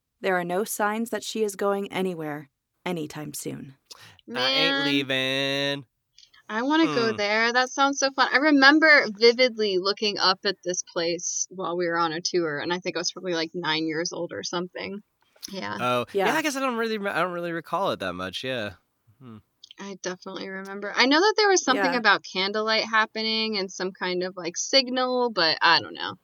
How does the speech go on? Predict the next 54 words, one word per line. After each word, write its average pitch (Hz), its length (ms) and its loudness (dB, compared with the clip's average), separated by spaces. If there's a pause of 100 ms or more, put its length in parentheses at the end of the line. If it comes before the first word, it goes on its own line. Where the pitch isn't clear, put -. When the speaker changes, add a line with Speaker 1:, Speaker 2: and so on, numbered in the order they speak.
(200)
Speaker 3:
Maybe 190 240 2
that - 180 0
was 185 140 -6
another 175 400 -4
story 185 340 -6
made 180 200 -8
up 185 200 -8
by 180 260 -4 (680)
ghost 240 200 4
Speaker 1:
Yeah, - 20 4
Speaker 3:
story 240 220 4
people 196 260 -2
for 202 140 -2
Speaker 1:
there's 190 100 -2
Speaker 3:
tips. 185 220 2
Speaker 1:
some 269 160 4
Speaker 3:
Who - 40 6
knows? 185 540 -2 (400)
Speaker 1:
Yeah, 240 260 2
there, 254 220 0 (100)
I 240 80 0
mean, 254 140 2
there's 359 160 -6
just - 240 -4
so 226 160 -2
many 220 260 -2
spots 196 480 -4
in 202 80 -6
Saint 185 240 -6
Augustine. 190 460 -2
I've 180 100 -2
been 185 160 -2
on 196 200 -2
different 185 600 -2
tours, 202 580 -2
and, 175 460 -8 (300)
like, 202 200 0
each - 260 -6
tour 202 420 4
I 175 140 0
go 180 280 2
to 180 280 -4
at 160 100 -2
least 180 320 -4
one 170 140 -4
or 156 100 -4
two 175 260 -4
new 165 160 -6
places 156 400 -4
I 147 120 -2
hadn't 156 320 0
been 156 160 -4
on 151 180 -2
before. 160 540 -8